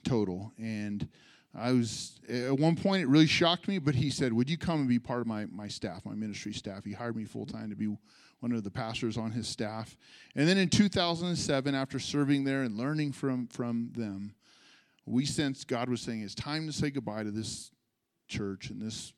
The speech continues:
family and leave and plant a new church." And so we started praying. God led us to, to move back to Riverside, about fifteen to twenty minutes away from the school that I went to. I'm closer to U C Riverside, so if you know where U C R is,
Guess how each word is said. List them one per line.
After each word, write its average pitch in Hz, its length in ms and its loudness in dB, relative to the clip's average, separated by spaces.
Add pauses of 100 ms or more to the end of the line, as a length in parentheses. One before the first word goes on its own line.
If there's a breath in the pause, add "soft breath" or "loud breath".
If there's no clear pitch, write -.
family 98 560 -10 (440 soft breath)
and 110 220 -4
leave 117 300 2
and 107 120 -2
plant 117 360 -6
a 110 40 0
new 135 180 2
church." - 540 -4 (420 soft breath)
And 120 60 -10
so - 120 -4
we 123 40 2
started 123 280 -2
praying. 123 320 -2
God 113 200 -4
led 113 220 -4
us 117 200 -2
to, 98 140 -2 (100)
to 127 140 -2
move 120 240 0
back 113 220 -4
to 110 100 -8
Riverside, 110 500 -4
about 135 240 0 (260 loud breath)
fifteen 196 380 6
to 165 80 2
twenty 165 300 0
minutes 151 340 2
away 135 220 4
from 131 220 -2
the 113 60 -2
school 147 320 4
that 107 100 2
I 107 60 -2
went 107 200 -4
to. 127 120 0
I'm 127 80 0
closer 190 360 4
to 127 80 2
U 147 200 2
C 120 180 -2
Riverside, 98 520 -6
so - 80 -10
if 117 100 -8
you 127 80 0
know 127 80 0
where 110 100 0
U 123 160 0
C 117 220 -2
R 117 240 -4
is, 143 240 -8